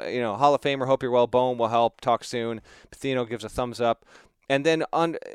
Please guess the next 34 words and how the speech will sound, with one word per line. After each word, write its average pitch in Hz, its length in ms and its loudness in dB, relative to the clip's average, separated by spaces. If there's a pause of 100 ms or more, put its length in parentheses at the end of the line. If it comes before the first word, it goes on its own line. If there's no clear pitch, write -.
(320)
within 160 280 -2
context 170 500 4
of 143 100 -2
that 143 220 4
being 139 180 0
brought 131 240 6
into 135 300 -4
evidence, 123 420 -2
it's 117 140 -10
Gassnola 127 500 0
saying, 123 440 -2 (240)
"I 113 80 -4
did 151 200 2
not 151 200 2
tell 135 160 4
Pitino. 135 440 -4
I - 80 -2
kept - 240 -2
this 131 120 -8
from 127 220 -6
him. 123 280 -2 (320)
I 110 140 -2
didn't 131 220 -4
wanna, 123 460 0
I 110 80 -2
didn't 135 200 -4
want 135 160 0
him 120 60 -6
to 120 60 -6
know 127 260 2
because 120 280 -6
if 110 140 -12
he 143 100 -6
knew, 127 460 -2